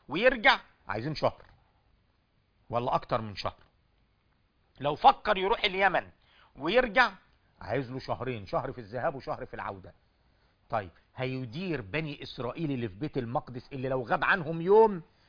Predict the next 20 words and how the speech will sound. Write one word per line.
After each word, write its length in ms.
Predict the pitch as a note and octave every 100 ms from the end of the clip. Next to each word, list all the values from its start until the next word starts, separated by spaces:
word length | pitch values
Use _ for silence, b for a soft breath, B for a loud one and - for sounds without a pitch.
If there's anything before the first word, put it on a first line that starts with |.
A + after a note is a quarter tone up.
| b
بيسوي 400 | A#2+ C#3+ G3 F#3+
الهوال، 320 | D3 E3+ G3
ده 60 | D3+
سيدنا 720 | D#3+ F#3 A3 F3 E3 C#3 C#3
موسى 320 | E3 A3+ G3+ F#3+
غاب 200 | A3+ A3
عنهم 280 | A#3 G#3
عشرة 320 | G3+ A#3 A3+ F3
أيام، 160 | A3 G3+
عبدوا 240 | A3+ F#3+
العجل 300 | E3 D3 F2 - b b b
بعد 220 | B2 D3
ما 80 | D3
شافوا 220 | D3 F3
المعجزة، 440 | D#3 C3 B2+ G#2 F#2+ b b b -
يعمل 400 | F3 D3 B2 A2
إيه؟ 280 | B2+ A2+ G#2 - _ _ _ _ -
فطلب 680 | A#2 - F#3+ D#3 G2 E2+ D#2 _ _ _
من 160 | G#2+ A2+
الجن 520 | G#2 F#2+ C3 D3 C#3+